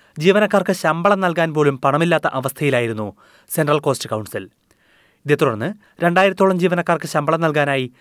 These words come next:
സംസ്ഥാന സർക്കാരാണ് പണം നൽകിയത്. കൗൺസിൽ നടത്തിപ്പിലെ ഗുരുതരമായ പാളിച്ചകൾ കൊണ്ടാണ് ഇത്രയും വലിയ കടബാധ്യതയിലേക്ക് പോയതെന്ന് സംസ്ഥാന സർക്കാർ കുറ്റപ്പെടുത്തി. ഗോസ്ഫോർഡ്, വയോങ് കൗൺസിലുകളെ സംയോജിപ്പിച്ച് രണ്ടായിരത്തി പതിനാറിലായിരുന്നു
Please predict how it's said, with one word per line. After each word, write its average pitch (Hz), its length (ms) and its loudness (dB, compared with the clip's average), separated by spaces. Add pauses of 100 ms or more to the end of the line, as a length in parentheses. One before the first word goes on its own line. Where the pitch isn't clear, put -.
(160)
സംസ്ഥാന 185 400 0
സർക്കാരാണ് 143 500 0
പണം 120 260 -2
നൽകിയത്. 104 440 -4 (920)
കൗൺസിൽ 131 340 -2
നടത്തിപ്പിലെ 139 420 -4
ഗുരുതരമായ 147 480 0
പാളിച്ചകൾ 151 540 -2
കൊണ്ടാണ് 131 420 0 (420)
ഇത്രയും 202 280 4
വലിയ 190 260 4
കടബാധ്യതയിലേക്ക് 165 640 2
പോയതെന്ന് 135 520 0 (300)
സംസ്ഥാന 156 380 -2
സർക്കാർ 123 380 -4
കുറ്റപ്പെടുത്തി. 104 640 -8 (960)
ഗോസ്ഫോർഡ്, 147 580 2
വയോങ് 156 360 0
കൗൺസിലുകളെ 156 480 -2
സംയോജിപ്പിച്ച് 143 720 -2 (360)
രണ്ടായിരത്തി 185 320 2
പതിനാറിലായിരുന്നു 147 880 0